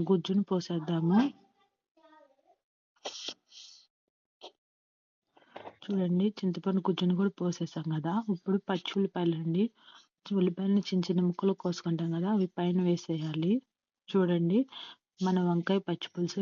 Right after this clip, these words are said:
రెడీ. ఇప్పుడు దీనిలోకి కాంబినేషన్ ముద్దపప్పు అండి. ఫస్ట్ ముద్దపప్పు, పప్పుని శుభ్రంగా కడిగేసుకోవాలి. స్టవ్ మీద పెట్టి ఉడికించుకోవాలండి.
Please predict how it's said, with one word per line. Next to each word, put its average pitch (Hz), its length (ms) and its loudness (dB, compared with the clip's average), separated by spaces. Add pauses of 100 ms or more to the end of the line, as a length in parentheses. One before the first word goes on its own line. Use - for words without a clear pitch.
రెడీ. 165 260 2 (1600)
ఇప్పుడు 190 200 -2 (100)
దీనిలోకి 190 460 2 (100)
కాంబినేషన్ 180 600 2
ముద్దపప్పు 170 540 -2
అండి. 160 200 2 (120)
ఫస్ట్ 170 340 -4 (120)
ముద్దపప్పు, 175 560 -2 (760)
పప్పుని 180 460 -4
శుభ్రంగా 185 520 0
కడిగేసుకోవాలి. 170 840 -2 (140)
స్టవ్ 175 320 0
మీద 185 140 2 (100)
పెట్టి 170 240 -4 (140)
ఉడికించుకోవాలండి. 165 920 -2